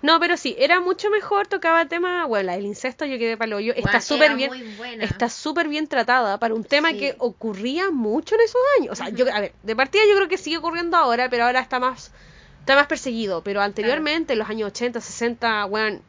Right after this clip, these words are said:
Speaker 1: nada, o sea, esa weón no se perseguía, weón, nada. Entonces, como que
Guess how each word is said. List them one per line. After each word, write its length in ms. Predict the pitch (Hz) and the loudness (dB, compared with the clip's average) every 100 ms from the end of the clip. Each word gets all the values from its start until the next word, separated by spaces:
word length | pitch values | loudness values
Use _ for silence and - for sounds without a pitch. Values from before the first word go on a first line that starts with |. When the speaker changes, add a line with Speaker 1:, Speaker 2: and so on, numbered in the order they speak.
| - | -14
Speaker 1:
nada, 460 | 208 233 349 202 185 | 0 6 6 6 2
o 40 | |
sea, 80 | 208 | 0
esa 140 | 220 | -4
weón 140 | 208 220 | -4 -4
no 60 | |
se 80 | 202 | -6
perseguía, 520 | 202 - 254 320 226 185 | -8 -8 -6 -2 -2 -2
weón, 360 | 180 180 190 - - _ - 190 175 180 _ - | -4 -6 -8 -14 -20 _ -18 -16 -16 -20 _ -6
nada. 380 | 233 220 127 196 | 0 0 -2 -4
Entonces, 340 | 240 262 320 | -4 -2 -2
como 260 | 330 294 254 | -2 -2 2
que 300 | 269 262 | 2 2